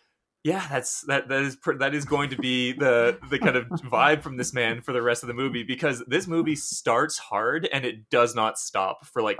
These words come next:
Speaker 1: two
Speaker 2: Okay.
Speaker 1: hours. It is just,
Speaker 2: Okay.
Speaker 1: it, like, it's like, it's not even like a, you know, like, a race where, like, you start the race. It's like the, the marathons where, like, the people start running way back.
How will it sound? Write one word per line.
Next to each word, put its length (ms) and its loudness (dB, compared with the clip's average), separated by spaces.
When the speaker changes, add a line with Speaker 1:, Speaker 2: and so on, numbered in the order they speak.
Speaker 1:
two 120 0
Speaker 2:
Okay. 140 -2
Speaker 1:
hours. 540 -2
It 120 0
is 180 0
just, 260 -2
Speaker 2:
Okay. 200 0
Speaker 1:
it, 60 -2
like, 300 2
it's 200 2
like, 220 0
it's 160 -2
not 140 0
even 240 -4
like 220 0
a, 220 4
you 120 -4
know, 180 2
like, 180 0
a 60 -2
race 540 -2
where, 420 0
like, 200 -4
you 80 -10
start 320 -4
the 60 -4
race. 180 -4
It's 120 -8
like 160 2
the, 360 -6
the 80 -6
marathons 440 -2
where, 180 0
like, 320 -4
the 80 -18
people 280 -4
start 480 -2
running 400 -4
way 420 2
back. 380 -2